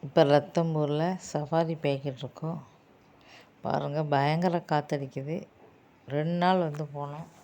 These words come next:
ரெண்டு நாள் போனோம். மொத நாள் வந்து ரெண்டு புலி பார்த்தோம்.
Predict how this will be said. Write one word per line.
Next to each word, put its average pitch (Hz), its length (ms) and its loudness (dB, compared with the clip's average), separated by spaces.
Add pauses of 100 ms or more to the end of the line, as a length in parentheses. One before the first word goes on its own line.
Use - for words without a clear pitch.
(3000)
ரெண்டு 165 340 0
நாள் 190 220 4
போனோம். 160 460 2
மொத 151 240 -2
நாள் 175 220 0
வந்து 156 240 -4
ரெண்டு 147 280 -6
புலி 165 280 -4
பார்த்தோம். 151 500 -6